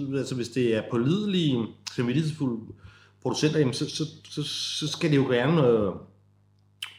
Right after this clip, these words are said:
koncentrationen og vægten, så skal gerne, skal gerne følge appellationen der, ikke?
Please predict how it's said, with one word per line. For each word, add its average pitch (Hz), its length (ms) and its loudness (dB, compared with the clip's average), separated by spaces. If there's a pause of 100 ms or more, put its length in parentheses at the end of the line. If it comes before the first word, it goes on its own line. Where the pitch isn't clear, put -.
koncentrationen 131 720 2
og 120 120 2
vægten, 120 280 -2
så 143 120 -4
skal - 240 -10
gerne, 127 300 2 (420)
skal - 140 -20 (120)
gerne 131 140 2
følge 123 840 4 (680)
appellationen 123 760 0
der, 107 60 -2
ikke? 101 200 0